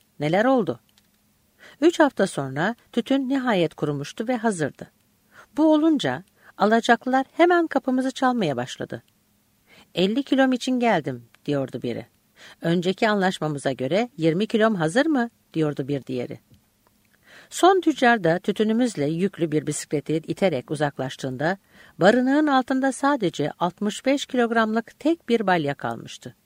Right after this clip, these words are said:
Babam onu bir kamyonete koyarak Lilongwe'deki açık artırma merkezine götürdü ve kilosuna yaklaşık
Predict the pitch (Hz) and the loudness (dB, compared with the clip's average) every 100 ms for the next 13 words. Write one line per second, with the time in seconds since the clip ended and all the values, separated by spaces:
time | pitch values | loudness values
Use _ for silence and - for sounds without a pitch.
0 | _ _ _ _ _ _ _ _ - - | _ _ _ _ _ _ _ _ -20 -2
1 | 214 208 247 294 - 214 240 233 - 190 | 4 6 4 2 -2 0 0 0 -2 -2
2 | 180 170 165 185 - 135 120 160 - - | -2 -2 -2 -4 -2 -4 -4 -6 -8 -20
3 | _ _ _ _ - 208 233 294 269 214 | _ _ _ _ -4 0 2 0 -2 -4
4 | 185 151 - 156 202 - _ - 240 320 | -2 -4 -4 -4 -4 -8 _ -2 0 0
5 | 240 233 - 262 269 247 233 226 202 180 | 0 0 0 0 0 -2 -2 -4 -2 -2
6 | 139 127 - 127 202 240 170 - 226 220 | -4 -8 -8 -6 -4 0 -2 -2 -2 -2
7 | - 185 170 143 - 143 - 190 | -2 -4 -2 -4 -4 -6 -4 -6